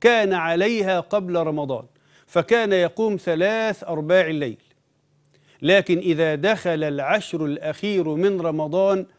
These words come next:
فلا مكان للنوم في ليله،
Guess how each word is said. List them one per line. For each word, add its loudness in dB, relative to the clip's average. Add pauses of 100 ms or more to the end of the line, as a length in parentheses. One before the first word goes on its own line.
(280)
فلا 0
مكان 0
للنوم 0
في -2
ليله، -4